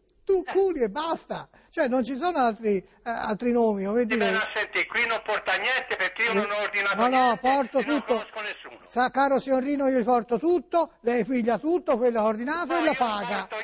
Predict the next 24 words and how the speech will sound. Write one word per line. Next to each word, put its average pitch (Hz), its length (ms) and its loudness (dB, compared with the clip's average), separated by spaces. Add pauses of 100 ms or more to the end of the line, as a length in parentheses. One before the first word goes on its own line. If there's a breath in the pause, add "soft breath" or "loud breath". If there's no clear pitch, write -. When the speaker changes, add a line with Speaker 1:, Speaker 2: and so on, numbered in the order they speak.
Speaker 2:
lei 208 80 -6 (200)
non 220 160 -8
Speaker 1:
E 226 220 4
Speaker 2:
porta - 160 -10
niente 262 260 -6
Speaker 1:
paga. 156 540 2
Speaker 2:
e 190 60 -2
io 254 140 -4
non - 140 -8
piglio 220 280 -4
niente 269 460 -2
perché 240 280 -2
non 226 60 -2
ho - 20 -2
ordinato, 220 480 -2
lei 247 220 0
si 214 120 -6
sbaglia 214 300 0
un - 80 -4
qualche 240 180 0
Speaker 1:
Lei 311 200 4
Speaker 2:
altro. 302 180 4
Speaker 1:
lo 277 80 2
piglia, 311 540 0